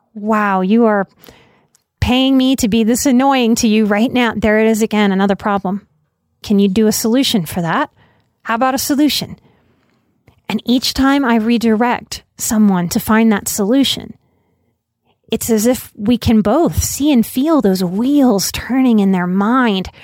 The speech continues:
It's like they're creaky, maybe even a little rusty, because the solution-focused wheels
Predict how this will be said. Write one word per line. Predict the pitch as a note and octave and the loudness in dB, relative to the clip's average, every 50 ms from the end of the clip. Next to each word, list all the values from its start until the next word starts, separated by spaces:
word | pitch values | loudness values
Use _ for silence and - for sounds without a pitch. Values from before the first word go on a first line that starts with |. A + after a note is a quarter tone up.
| - - - _ | -20 -20 -20 _
It's | - A3+ - - | -8 -6 -4 -2
like | - B3+ A#3+ - | -2 -4 -4 -2
they're | - A3+ G#3 F#3+ | -2 -2 -2 -2
creaky, | - - - - - - D#4 E4 - - A#3+ A3 G#3 | -4 -8 -10 -8 -6 -4 -4 -4 -4 -2 -2 0 2
maybe | G#3+ G#3 A3+ B3+ A#3+ C4 | 2 2 2 2 2 2
even | C4 C#4 A#3 B3 A#3 | 2 2 2 2 2
a | A3+ A3 | 2 2
little | G#3 G#3 G3+ F#3+ F#3+ | 2 2 2 0 0
rusty, | F#3+ G3+ A3+ D4 E4 - - - - G3+ C3+ A2+ - - _ _ _ _ _ _ _ _ _ | -2 -2 -2 -2 -4 -4 -6 -6 -6 -8 -8 -8 -10 -14 _ _ _ _ _ _ _ _ _
because | - A#3 - A#3 B3+ G#3 G#3 | -6 -2 0 0 -2 0 0
the | A3+ A3+ | -2 -2
solution-focused | A3 - - A#3 G#3+ A#3+ C4 C#4 - - C4+ B3 G#3 - B3 A3+ A3+ - A3 G3+ - - | -2 -2 -4 -2 0 0 0 0 2 2 0 0 0 2 0 0 2 2 0 -2 -2 -2
wheels | G3+ B3 C#4+ D#4+ E4 B3 G3+ - - | -2 -2 0 2 2 2 2 0 -2